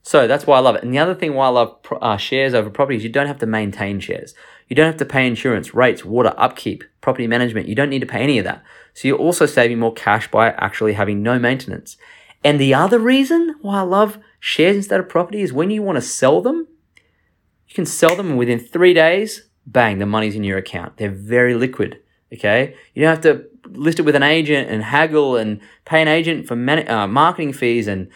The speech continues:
and go take it to auction. And, yeah, it's just, there's very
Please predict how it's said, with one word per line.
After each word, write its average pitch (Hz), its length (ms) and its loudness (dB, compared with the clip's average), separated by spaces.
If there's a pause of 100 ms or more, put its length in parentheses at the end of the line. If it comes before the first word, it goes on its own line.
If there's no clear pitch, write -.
(260)
and 110 220 -6
go 151 140 0
take 175 180 0
it 165 60 -4
to - 100 -8
auction. 143 480 0
And, 101 260 -2
yeah, 135 320 -4
it's - 100 -10
just, 175 180 -10 (200)
there's 147 160 2
very 165 640 2